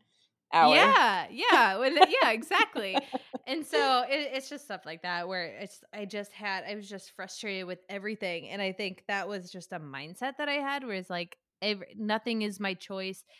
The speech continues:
Speaker 2: Everything is by happenstance. This is just a thing that I had. And I, I guess that's a thing that I would tell myself is, like, everything is your choice.
Speaker 1: Yeah. Yeah.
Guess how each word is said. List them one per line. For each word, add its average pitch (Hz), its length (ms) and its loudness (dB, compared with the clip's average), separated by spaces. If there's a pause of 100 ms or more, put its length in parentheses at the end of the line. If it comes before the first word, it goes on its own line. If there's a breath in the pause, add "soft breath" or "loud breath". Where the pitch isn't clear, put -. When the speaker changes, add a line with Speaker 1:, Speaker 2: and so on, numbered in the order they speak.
(240 soft breath)
Speaker 2:
Everything 220 560 -4
is 190 120 -10
by 185 180 -4
happenstance. 175 960 -8 (260)
This 214 240 -8
is 220 120 -10
just 202 240 -12
a 185 60 -14
thing 202 360 -4
that 190 120 -4
I 185 80 -4
had. 190 300 -4
And 196 160 -6 (100)
I, 196 180 -6 (120)
I 180 100 -4
guess 175 300 -10
that's 185 260 -4
a 185 80 -12
thing 160 280 -14 (180)
that 160 360 -4
I 202 120 -2
would 190 240 -8
tell 160 180 -10
myself 165 380 -12
is, 175 80 -16
like, 180 160 -10 (220)
everything 170 760 -8
is 160 180 -14
your 147 140 -16
choice. - 680 -18 (840)
Speaker 1:
Yeah. 170 440 8 (520 loud breath)
Yeah. 180 460 12